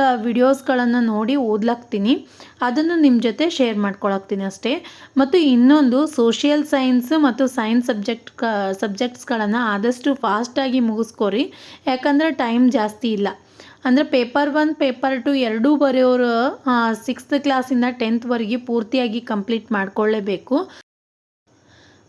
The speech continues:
ಮತ್ತು ಸೆಕೆಂಡ್ ಪೇಪರ್ ಏನಂದ್ರು, ಆ, ನಿಮ್ದು ಸಬ್ಜೆಕ್ಟ್ ಇಂಗ್ಲೀಷ್, ಮ್ಯಾಥ್ಸ್ ಇತ್ತಂದ್ರಂತೂ ಬಂಪರ್. ಫಸ್ಟ್, ಸೆಕೆಂಡ್ ಎರಡರಲ್ಲೂ ಕೂಡ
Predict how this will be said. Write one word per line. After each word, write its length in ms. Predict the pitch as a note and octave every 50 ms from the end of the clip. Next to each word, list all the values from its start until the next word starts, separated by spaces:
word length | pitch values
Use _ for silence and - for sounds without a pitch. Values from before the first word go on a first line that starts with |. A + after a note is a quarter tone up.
| -
ಮತ್ತು 320 | C#4 C#4 C#4 C#4+ - F4 F4+
ಸೆಕೆಂಡ್ 540 | F4 - C#4 B3+ B3 - D4 D#4+ E4+ D#4 E4
ಪೇಪರ್ 360 | E4 D#4 D4+ D#4 D4+ D4+ D4+
ಏನಂದ್ರು, 640 | D4+ C#4+ C4+ C4+ C4+ C4 B3+ A#3+ A#3 B3 C#4+ E4 F4
ಆ, 320 | - - A#3+ A#3+ A#3+ A#3
ನಿಮ್ದು 340 | A#3 A#3+ B3 B3 A#3+ B3 A#3+
ಸಬ್ಜೆಕ್ಟ್ 540 | B3 A#3+ A3+ G#3 G3 B3+ B3+ B3+ B3+ - C4
ಇಂಗ್ಲೀಷ್, 640 | B3+ C4 B3+ A#3+ A3+ A3 A3 A#3+ C4+ C4 - D4 C#4
ಮ್ಯಾಥ್ಸ್ 400 | B3+ A#3+ A3 G#3+ A3 G#3+ - C4
ಇತ್ತಂದ್ರಂತೂ 840 | A#3+ A#3+ - - A3+ A3+ A3 A3 A3 A3 G#3+ G3+ A#3 A3+ A#3 C4+ C4+
ಬಂಪರ್. 540 | A3 G#3+ G#3 G3+ G3 G3 - G#3 G#3+ G#3+ G3+
ಫಸ್ಟ್, 580 | - G#3 G#3 G#3 - - - - C#4 C#4 C#4
ಸೆಕೆಂಡ್ 380 | C4+ C#4 B3+ B3 - A#3+ A#3 A#3
ಎರಡರಲ್ಲೂ 640 | A3+ G#3 G3 G#3 G#3+ A#3 B3+ B3 B3 B3 A#3+ A#3+ B3
ಕೂಡ 200 | - A#3 A3